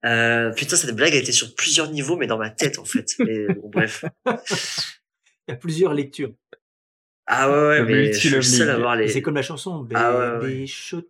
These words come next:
Speaker 2: peu, peu. Non,
Speaker 3: Non,
Speaker 2: ça,
Speaker 3: c'est
Speaker 2: c'est
Speaker 3: Baby Shark.
Speaker 1: Yes.
Speaker 2: Tu coupes.
Speaker 3: Mais c'est
Speaker 2: Ouais.
Speaker 3: Baby Shoot, ouais.
Speaker 1: Yes.
Speaker 3: Ok,
Speaker 2: Je
Speaker 3: ouais.
Speaker 2: suis avec Kevin au point
Speaker 1: Ouais.
Speaker 2: virgule. Je fais sa première
Speaker 1: Ouais,
Speaker 2: partie.
Speaker 1: ouais. Non, mais
Speaker 3: <laughs> Non, mais... je la
Speaker 1: je t'ai
Speaker 3: connais.
Speaker 1: attiré dans ma, je t'ai attiré dans ma
Speaker 2: Ah, mais
Speaker 1: connerie.
Speaker 2: clairement, dans, dans ta grotte à blagues.
Speaker 1: Mm, mm.
Speaker 3: Sa cave.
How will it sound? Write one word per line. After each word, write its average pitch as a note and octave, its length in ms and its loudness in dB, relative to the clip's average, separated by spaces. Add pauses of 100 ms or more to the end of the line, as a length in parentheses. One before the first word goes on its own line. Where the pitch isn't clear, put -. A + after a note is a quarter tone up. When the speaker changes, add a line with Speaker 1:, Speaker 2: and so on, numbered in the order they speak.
Speaker 2:
peu, E3+ 260 -10
peu. E3+ 160 -12 (640)
Non, A#2+ 140 -4
Speaker 3:
Non, A2+ 40 -6
Speaker 2:
ça, A#2 180 0
Speaker 3:
c'est B2+ 60 -8
Speaker 2:
c'est A#2+ 40 0
Speaker 3:
Baby A2+ 220 4
Shark. A#2+ 200 4
Speaker 1:
Yes. D2+ 420 -4
Speaker 2:
Tu - 100 4 (100)
coupes. C3+ 180 -8
Speaker 3:
Mais G#2 80 -8
c'est - 140 -16
Speaker 2:
Ouais. A2 80 -8
Speaker 3:
Baby G2 160 -10
Shoot, F2 180 -6
ouais. C#3 240 -8
Speaker 1:
Yes. C3 140 -8
Speaker 3:
Ok, - 180 -12
Speaker 2:
Je G2 60 -10
Speaker 3:
ouais. A2+ 60 -8
Speaker 2:
suis B2 160 -8
avec B2 180 -2
Kevin B2+ 280 -6
au A#2 40 -8
point A#2 160 -10
Speaker 1:
Ouais. G#2+ 240 2
Speaker 2:
virgule. B2+ 280 -4
Je - 100 -20
fais - 60 -14
sa A#2+ 120 -8
première B2+ 260 0
Speaker 1:
Ouais, G#2 60 -2
Speaker 2:
partie. G2 260 -4
Speaker 1:
ouais. C3+ 80 -2 (180)
Non, A#2 80 -2
mais A2 100 0
Speaker 3:
<laughs> - 600 -10
Non, B2 80 2
mais... C#3 120 4
je G#2 80 0
la G2 80 0
Speaker 1:
je - 80 0
t'ai C3+ 60 -2
Speaker 3:
connais. B2+ 120 2
Speaker 1:
attiré A#2 300 4
dans B2+ 100 0
ma, A2+ 140 2 (400)
je - 100 2
t'ai - 100 2
attiré A#2+ 240 2
dans A#2 80 0
ma G#2 60 -2
Speaker 2:
Ah, G#2 120 -4
mais C3 40 -2
Speaker 1:
connerie. A#2 220 -6
Speaker 2:
clairement, B2+ 420 -10
dans, A2 160 -14
dans A2 140 -16
ta B2 140 -10
grotte B2 280 -8
à A2+ 60 -8
blagues. A2+ 220 -14
Speaker 1:
Mm, G#2+ 300 -14 (1000)
mm. B2 120 0 (520)
Speaker 3:
Sa A#2 140 0
cave. G#2+ 520 -2